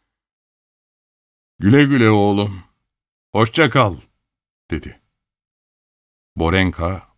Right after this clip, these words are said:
babasının evinden uzaklaşırken kız kardeşi Sonya ile babasının buluşturulmasıyla ilgili planları düşünmeye başladı. Babasına acıyordu. Evlat olarak ona bir iyilik yapması gerekiyordu. İçinden, "Ne yaparsan yap baba.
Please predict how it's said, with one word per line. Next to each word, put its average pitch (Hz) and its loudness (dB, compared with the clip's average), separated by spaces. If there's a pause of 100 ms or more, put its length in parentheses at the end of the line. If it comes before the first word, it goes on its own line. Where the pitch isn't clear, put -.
babasının 90 -4
evinden 85 -2
uzaklaşırken 87 -6
kız - -6
kardeşi 85 -4
Sonya 85 -4
ile 78 -4
babasının 87 -2
buluşturulmasıyla 82 -4
ilgili 80 -8
planları 80 -4
düşünmeye 76 -6
başladı. 71 -10 (460)
Babasına 135 -2
acıyordu. 82 -4 (540)
Evlat 110 0
olarak 90 -4
ona 104 0
bir 98 -2
iyilik 87 -4
yapması 76 -6
gerekiyordu. 69 -10 (220)
İçinden, 101 -4 (1000)
"Ne 143 -4
yaparsan 98 0
yap 85 -2
baba. 71 -10